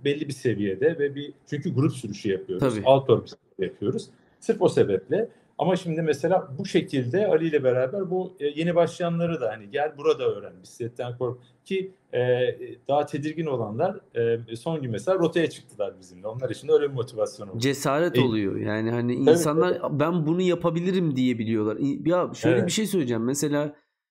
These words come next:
Speaker 2: işte gene ben Kapadokya'dan bahsedeceğim. Biz mesela burada çok fazla yokuş çıkmıyoruz. Hani bizim burada işte bir Jebel Case var, bir, e, bir tane şeyimiz var.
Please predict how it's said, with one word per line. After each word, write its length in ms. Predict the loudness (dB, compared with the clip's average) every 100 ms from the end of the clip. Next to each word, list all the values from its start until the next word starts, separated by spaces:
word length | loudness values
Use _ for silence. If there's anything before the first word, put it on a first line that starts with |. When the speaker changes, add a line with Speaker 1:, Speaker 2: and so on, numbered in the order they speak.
| _ _
Speaker 2:
işte 420 | -4 0 0 -4 _ -20 -20 _ _ _ _ _ -2
gene 320 | 0 2 0
ben 280 | 0 -2 -4
Kapadokya'dan 840 | -2 0 0 0 0 0 0 0
bahsedeceğim. 640 | -2 0 -2 0 0 -2 -6 -16 _ _ -4
Biz 120 | -2
mesela 460 | 0 0 0 0 0
burada 240 | 0 0
çok 200 | 0 -2
fazla 520 | 0 -2 0 2 0 0
yokuş 340 | -2 0 -2
çıkmıyoruz. 520 | -2 -2 -2 -2 -2 -2
Hani 200 | -2 0
bizim 240 | 0 0
burada 140 | 0
işte 240 | -2 -2 -2
bir 80 | 0
Jebel 300 | 0 0 2
Case 380 | 0 0 -2
var, 260 | 0 0 0
bir, 220 | 0 0
e, 640 | 0 2 2 0 0 -2 -4
bir 100 | -2
tane 380 | 0 0 0
şeyimiz 400 | 0 0 0 0
var. 280 | 0 0 -2